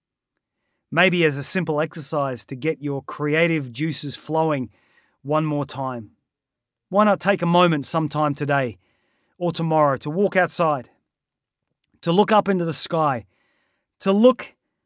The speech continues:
at the clouds and make some shapes? What do you see?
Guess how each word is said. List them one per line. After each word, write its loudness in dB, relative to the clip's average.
at -4
the -4
clouds -2
and -4
make 4
some -4
shapes? -6
What -6
do 0
you 0
see? -2